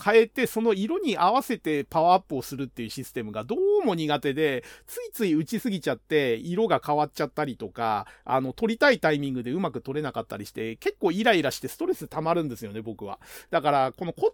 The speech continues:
トンのパワーアップシステムというか、そのアイテムの取得もちょっと苦手で、えー、まあ、その、ツインビーの方はキャラも音楽も好きだったんで遊べたんですけど、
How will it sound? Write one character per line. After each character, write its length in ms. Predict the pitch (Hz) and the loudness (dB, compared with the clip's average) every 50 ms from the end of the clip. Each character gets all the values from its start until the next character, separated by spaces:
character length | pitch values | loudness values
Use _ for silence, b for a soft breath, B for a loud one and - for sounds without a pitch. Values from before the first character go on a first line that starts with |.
| - _ | 0 _
ト 120 | - 277 208 | 2 2 2
ン 80 | 180 | 2
の 100 | 165 160 | 0 -2
パ 140 | - - 170 | -2 0 2
ワ 80 | 175 185 | 4 4
ー 20 | 196 | 2
ア 20 | |
ッ 20 | - | 2
プ 120 | 202 190 | -2 -6
シ 120 | - 220 | -6 -6
ス 80 | 180 - | -8 -4
テ 120 | - 165 | -4 -4
ム 100 | 139 131 | -4 -4
と 160 | - - 120 117 | -6 -8 -6 -6
い 60 | 113 | -6
う 40 | 107 | -8
か、 120 | - 113 | -10 -10
そ 100 | - 131 | -8 -6
の 100 | 113 120 | -2 0
ア 80 | 160 214 | 0 0
イ 100 | 233 190 | 0 -2
テ 120 | - 165 | -4 -4
ム 80 | 151 135 | -4 -4
の 80 | 120 | -6
取 120 | - - - | -8 -8 -8
得 200 | 143 120 - 120 | -10 -8 -8 -8
も 200 | 117 117 117 113 | -8 -8 -8 -10
ち 140 | - - - | -8 -4 -2
ょ 120 | 214 208 | -2 -2
っ 60 | - - _ | -2 -2 _
と 120 | 185 165 | -2 -2
苦 300 | 147 135 131 127 127 127 | -2 -2 0 0 0 0
手 140 | - 131 123 | 0 -4 -4
で、 360 | 117 131 131 127 123 117 107 B B B B B B B | -2 -2 -2 0 -2 -2 -4 B B B B B B B
え 540 | - 123 117 117 117 117 117 113 113 110 117 | -4 -2 0 0 2 2 2 0 0 0 0
ー、 20 | |
ま 180 | 190 302 262 180 | 2 4 6 6
あ、 60 | 147 | 4
そ 140 | - - 180 | 2 -2 -4
の、 220 | 156 151 147 147 - _ _ _ _ - - _ - | -2 -4 -4 -6 -8 _ _ _ _ -20 -20 _ -8
ツ 140 | - - 311 | -2 0 0
イ 40 | |
ン 20 | 403 508 494 453 | 0 0 -4 -4
ビ 100 | 339 214 | -2 -2
ー 40 | 180 | 0
の 100 | 165 147 | -2 -2
方 200 | - 151 147 131 | -2 -2 -2 0
は 340 | 120 139 143 135 127 127 120 - | 2 4 6 6 6 4 2 -2
キ 120 | - - 294 | -2 2 4
ャ 20 | |
ラ 120 | 269 247 | 6 6
も 200 | 196 170 143 143 | 4 4 0 -2
音 80 | 180 190 | -2 -2
楽 220 | 160 143 - 127 | -2 -4 -4 -4
も 80 | 117 113 | -6 -6
好 80 | - - | -8 -8
き 100 | - 147 | -2 -2
だ 80 | 135 | -2
っ 60 | 117 | -2
た 140 | - - 107 | -2 -4 -6
ん 40 | 101 | -6
で 80 | 95 95 | -6 -6
遊 220 | 107 - 156 143 | -6 -6 -6 -6
べ 80 | 143 127 | -6 -4
た 120 | 147 147 | -4 -4
ん 80 | 135 110 | -6 -6
で 80 | 95 | -8
す 120 | 92 - - | -10 -12 -14
け 100 | 98 95 | -10 -6
ど、 300 | 107 120 117 101 92 | -4 -2 -2 -2 -4